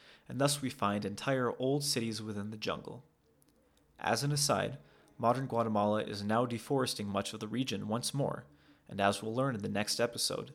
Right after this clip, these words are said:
they might regret this. Lastly comes the Southern Highlands. The great mountainous spine of the Americas passes through here, and much of the area sits beyond two thousand meters,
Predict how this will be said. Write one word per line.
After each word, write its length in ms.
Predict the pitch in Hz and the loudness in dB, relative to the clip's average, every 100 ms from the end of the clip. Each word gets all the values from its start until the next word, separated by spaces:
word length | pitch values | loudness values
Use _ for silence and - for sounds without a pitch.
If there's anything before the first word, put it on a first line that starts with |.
| - | -10
they 100 | 104 | 0
might 280 | 104 113 | 2 2
regret 360 | 104 - 107 104 | -2 2 2 2
this. 340 | - - - - _ _ _ _ _ _ _ _ _ _ _ _ _ | -4 -12 -14 -18 _ _ _ _ _ _ _ _ _ _ _ _ _
Lastly 520 | 113 123 143 143 160 | 6 6 6 2 0
comes 420 | 156 120 113 117 - | 0 -2 -2 -2 -4
the 80 | |
Southern 380 | - - 110 110 | -2 2 2 0
Highlands. 640 | 107 98 - - - - - _ _ _ _ _ _ - - | -2 -2 -4 -8 -12 -14 -14 _ _ _ _ _ _ -18 -14
The 60 | |
great 340 | 113 131 147 143 | -4 0 0 2
mountainous 480 | 107 123 - 131 123 | 2 2 2 0 2
spine 400 | - 101 107 120 | 4 4 2 0
of 100 | 110 | -2
the 120 | 113 | -2
Americas 580 | 101 101 101 - 104 - | -2 -2 -2 -2 -6 -4
passes 520 | - 104 107 110 110 | 2 2 4 0 -2
through 200 | - 117 | -4 -8
here, 300 | - - - - - - | -6 -8 -10 -20 -20 -12
and 120 | 107 | -4
much 280 | 110 139 143 | 2 2 2
of 80 | 113 | -4
the 160 | 110 | -2
area 260 | - - - | -2 -2 0
sits 280 | - 147 147 | 0 0 -2
beyond 380 | 120 107 101 - | -4 -4 -4 -4
two 160 | 147 | -4
thousand 420 | 143 127 120 110 | 0 2 2 0
meters, 400 | 104 - - - | -4 -8 -10 -14